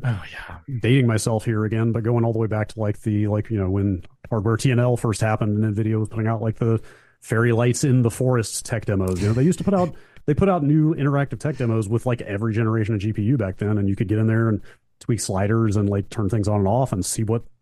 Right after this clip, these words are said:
Speaker 2: see, you know, see what the new hardware features actually did. And it feels like they've really gotten away from that. Like, they did that Marbles demo,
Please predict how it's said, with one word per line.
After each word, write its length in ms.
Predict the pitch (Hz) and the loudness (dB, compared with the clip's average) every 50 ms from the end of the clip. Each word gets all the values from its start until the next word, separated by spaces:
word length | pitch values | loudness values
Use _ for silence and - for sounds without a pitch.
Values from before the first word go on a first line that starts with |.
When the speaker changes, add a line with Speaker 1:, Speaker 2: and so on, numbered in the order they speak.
| _ _ _ _ _ _ _ _ _ _ _ | _ _ _ _ _ _ _ _ _ _ _
Speaker 2:
see, 180 | - - 127 117 | -4 -4 -2 0
you 80 | 123 117 | 2 0
know, 80 | 104 | 0
see 160 | 98 - 131 | 0 0 0
what 100 | 113 113 | 0 0
the 80 | - 117 | 0 2
new 240 | 110 110 110 110 98 - - - _ _ _ _ _ | 2 2 2 2 0 -2 -8 -18 _ _ _ _ _
hardware 280 | 113 113 104 110 101 | -2 -2 0 -2 -2
features 340 | - - 117 - 123 113 95 | 0 -2 0 0 0 0 0
actually 360 | 113 104 113 - - 120 107 | 0 -2 -2 -2 -2 -2 -2
did. 300 | 92 87 95 117 139 139 | 0 0 2 2 2 2
And 120 | 131 120 120 | 2 2 2
it 80 | 117 | 0
feels 200 | - - 127 117 | 0 -2 -2 0
like 120 | 120 123 - | 0 -2 -2
they've 120 | - 110 | -2 -2
really 180 | 113 123 120 113 | 0 0 2 2
gotten 180 | 123 131 123 | 2 0 0
away 180 | 113 101 117 127 | 0 0 0 0
from 160 | 127 - 131 | 0 0 0
that. 260 | 127 135 139 131 127 | 0 0 0 -2 -2
Like, 200 | 117 110 107 - - - _ _ _ _ _ | -4 -4 -4 -6 -10 -18 _ _ _ _ _
they 80 | - 113 | -2 0
did 120 | 139 127 | 0 0
that 100 | 131 131 | 2 2
Marbles 400 | 113 104 117 127 127 143 131 117 | 2 2 2 2 2 2 2 2
demo, 420 | - 143 143 143 143 147 143 123 | 2 2 2 4 4 2 2 0